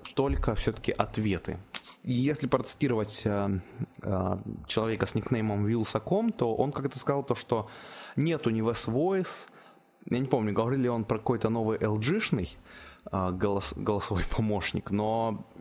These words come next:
м, нету в них вот этой вот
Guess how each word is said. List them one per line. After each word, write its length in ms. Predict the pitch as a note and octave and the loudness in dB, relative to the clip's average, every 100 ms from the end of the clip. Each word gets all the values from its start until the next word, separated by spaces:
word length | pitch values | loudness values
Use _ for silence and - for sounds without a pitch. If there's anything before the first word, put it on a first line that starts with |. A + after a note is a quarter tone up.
| - - - - | -20 -20 -20 -8
м, 600 | F#2+ G2+ G2+ G2+ G2+ F#2+ - - - | -2 0 2 2 0 -2 -6 -18 -2
нету 300 | C3 F3+ - | 0 2 2
в 80 | A2 | 4
них 220 | D3 - | 2 0
вот 140 | G#2+ | 0
этой 160 | B2 A#2 | 2 2
вот 260 | G2+ A2 | 0 -2